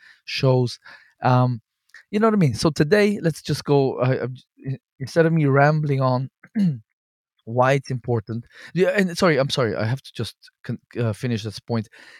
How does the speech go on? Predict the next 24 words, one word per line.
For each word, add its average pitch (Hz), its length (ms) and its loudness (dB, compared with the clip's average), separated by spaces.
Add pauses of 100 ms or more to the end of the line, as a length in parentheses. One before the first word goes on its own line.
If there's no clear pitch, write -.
(160)
A 147 60 -2
lot 170 180 4
of, 139 140 -4 (140)
m-, 135 160 -8
especially 180 360 -2
men, 135 500 0 (500)
I 139 60 2
don't 143 100 2
know, 156 120 4
is 143 100 4
it 120 120 -2
their 113 220 2
ego? 175 640 2
I 143 80 2
don't 165 100 2
know 175 80 2
what's 156 160 -2
preventing 147 520 0
them 147 120 -2
to 139 120 0
understand 131 400 0
that, 139 80 0
yes, 139 200 2
these 160 380 -4